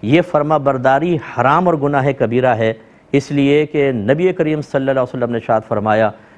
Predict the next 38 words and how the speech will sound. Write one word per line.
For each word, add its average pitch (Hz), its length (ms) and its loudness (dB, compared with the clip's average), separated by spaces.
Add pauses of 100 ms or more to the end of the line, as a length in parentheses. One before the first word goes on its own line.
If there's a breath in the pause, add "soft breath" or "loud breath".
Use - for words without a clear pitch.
(100)
कि 135 60 0
अल्लाह 131 540 -2
की 131 380 -4
नाफरमानी 110 800 -2
में 120 280 -2
किसी 156 560 -2
मखलूक 127 540 0
की 139 240 -4
इताअत 113 600 -2
जायज़ 101 520 -4
नहीं 98 340 -4
है। 87 240 -6 (520 soft breath)
इसलिए 151 280 0
बुरा 127 280 0
मत 131 220 -2
मानिए 110 480 -2 (140)
जो 107 80 0
माँ 95 200 0
बाप 110 260 0
मुझे 107 160 -2
सुन 123 260 -4
रहे 117 180 2
हैं, 110 100 -2 (340 loud breath)
मैं 127 200 2
नहीं 180 120 0
कह 151 160 2
रहा 139 80 0
हूँ 139 80 -2
कि 135 100 0
आपने 120 260 0
बिल्कुल 110 320 -2
तरबियत 107 440 -2
नहीं 107 100 -4
की, 113 120 -6
की - 240 0
होगी, 95 380 -2 (300 loud breath)
लेकिन 120 180 0
खुदारा 98 640 0